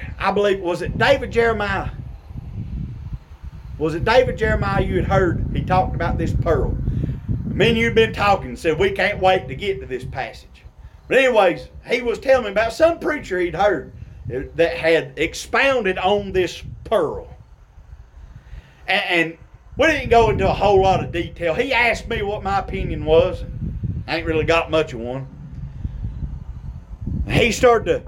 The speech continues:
to tell me what this preacher had said. And it was amazing to think how this pearl, this gate now, I'm just going off what Tony told me. This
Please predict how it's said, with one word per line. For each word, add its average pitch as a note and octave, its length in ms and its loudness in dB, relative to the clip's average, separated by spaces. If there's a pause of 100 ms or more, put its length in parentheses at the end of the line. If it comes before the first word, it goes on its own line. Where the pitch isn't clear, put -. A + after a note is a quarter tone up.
(160)
to - 40 -10
tell G#3+ 220 2
me G#3+ 200 2
what G3+ 220 -2
this F3+ 180 -2
preacher G3+ 420 2
had B2+ 140 -6
said. G3+ 440 0 (220)
And F#3+ 100 0
it A3+ 80 2
was D#3 140 -4
amazing F3 460 2
to - 60 -2
think G3+ 420 0 (1500)
how B3+ 320 6
this B3 300 -4 (160)
pearl, G#3+ 480 0 (1080)
this - 300 2
gate B3 500 2 (240)
now, C#3 380 -8 (1800)
I'm - 220 2
just A3 200 -4
going A3+ 260 6
off G3+ 220 0
what - 200 4
Tony G3 300 -2
told C#3+ 300 -2
me. - 440 -2 (1700)
This B3+ 260 2